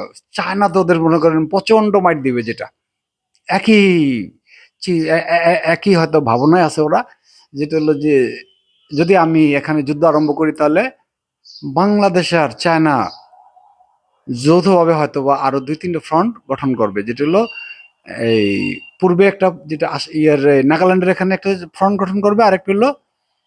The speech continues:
এ, শিলিগুড়ির দিক দিয়ে একটা ফ্রন্ট গঠন করবে, আর আমাদের এখানে একটা ফ্রন্ট, তিন ফ্রন্টে যুদ্ধ মোদির সম্ভব না। তিন ফ্রন্টে কেন যুদ্ধ সম্ভব না আমরা দেখি। ও টোটাল নয় লাখ সোলজার,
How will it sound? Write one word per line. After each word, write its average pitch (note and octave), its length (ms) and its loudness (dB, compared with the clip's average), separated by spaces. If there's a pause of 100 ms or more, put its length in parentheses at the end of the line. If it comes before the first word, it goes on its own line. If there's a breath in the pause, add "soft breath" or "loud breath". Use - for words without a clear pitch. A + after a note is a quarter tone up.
(200)
এ, C#3 380 0
শিলিগুড়ির F#3+ 560 2
দিক C#3 120 0
দিয়ে C#3 100 2
একটা C#3 140 -6
ফ্রন্ট D#3 260 -2
গঠন E3 220 -4
করবে, F3+ 320 0 (600 soft breath)
আর C3 360 0 (140)
আমাদের F3 400 2
এখানে E3+ 260 -2
একটা E3+ 160 -6
ফ্রন্ট, G3 320 -6
তিন G3+ 140 0
ফ্রন্টে G3+ 340 -2
যুদ্ধ E3+ 260 -2 (720)
মোদির F#3+ 240 0
সম্ভব B2+ 320 0
না। F2+ 140 -4 (480)
তিন G#3 140 0
ফ্রন্টে G#3 280 2
কেন G3+ 180 2
যুদ্ধ F#3 220 -4
সম্ভব F3 280 -2
না F#3 140 -2
আমরা F3+ 200 -2
দেখি। E3 280 -6 (1040)
ও E3+ 80 0
টোটাল G#3 320 2
নয় F3+ 160 4
লাখ E3+ 200 0
সোলজার, G#2+ 320 -8